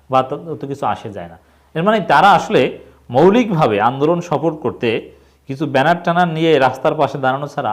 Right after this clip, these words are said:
আলাদা কোনো কন্ট্রিবিউশন রাখতে পারেনি। এমনকি ভিপি নুরদের কর্মসূচিতেও কিছুটা হলেও তাসির আছে, যে ওরা রাস্তায় আছে, পুলিশ ওদেরকে মারে না, কি না কি হয়ে যায়, থাক, ওদের ওদিকে যাওয়ার দরকার নেই। এভাবেও কিন্তু কিছুটা কন্ট্রিবিউশন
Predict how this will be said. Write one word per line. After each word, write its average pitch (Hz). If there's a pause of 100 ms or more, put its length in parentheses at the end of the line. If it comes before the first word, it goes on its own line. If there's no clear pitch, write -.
আলাদা 123
কোনো 139
কন্ট্রিবিউশন 113 (360)
রাখতে 113
পারেনি। 92 (420)
এমনকি 180
ভিপি 135
নুরদের 196
কর্মসূচিতেও 180 (180)
কিছুটা 247
হলেও 208
তাসির 127
আছে, 101 (480)
যে 156
ওরা 165
রাস্তায় 147
আছে, 147 (800)
পুলিশ 170 (200)
ওদেরকে 160
মারে 151 (400)
না, 139 (240)
কি 165
না 151
কি 143
হয়ে 147
যায়, 151
থাক, 147 (180)
ওদের 147
ওদিকে 143
যাওয়ার 120
দরকার 107
নেই। 87 (560)
এভাবেও 208
কিন্তু 233
কিছুটা 175 (720)
কন্ট্রিবিউশন 151